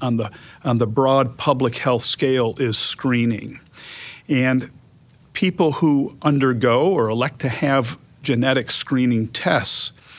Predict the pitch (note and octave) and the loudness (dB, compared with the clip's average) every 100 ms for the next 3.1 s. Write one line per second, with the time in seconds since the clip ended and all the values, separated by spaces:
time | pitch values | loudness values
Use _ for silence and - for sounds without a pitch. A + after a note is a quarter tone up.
0 | - - - C#3+ D3+ E3+ - C#3+ B2 F3 | -20 -20 -6 0 2 2 0 0 0 0
1 | G3 A#2 A2 - A#2+ - - C#3+ C3 - | 0 0 -4 -4 -6 -8 -4 -2 0 -2
2 | - - F3 F#3+ E3+ C#3+ - - - - | -6 -2 2 2 2 0 -2 -2 -2 -4
3 | - | -8